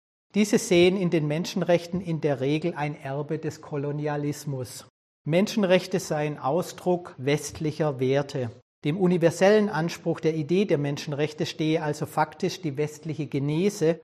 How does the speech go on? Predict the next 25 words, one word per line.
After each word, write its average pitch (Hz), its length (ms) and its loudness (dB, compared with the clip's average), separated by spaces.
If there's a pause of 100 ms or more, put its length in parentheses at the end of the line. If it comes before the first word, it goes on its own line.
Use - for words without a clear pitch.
(100)
und 156 140 2
die 160 80 2
partikular 156 840 2
normative 170 680 2
Begründung 156 640 -2
aus 151 180 -2
der 143 160 -2
Tradition 147 640 -2
der 151 160 0
europäischen 135 640 -6
Aufklärung 131 800 -2
entgegen. 123 640 -6 (320)
Der 151 160 2
Anspruch 175 500 2
auf 160 200 2
die 175 120 -6
Universalität 147 1160 2 (160)
der 147 120 0
Idee 151 300 0
der 147 120 0
Menschenrechte 147 720 -2
berge 160 560 0
ein 160 240 -6
eurozentristisches 151 1400 -6
Herrschaftsmoment. 123 1040 -4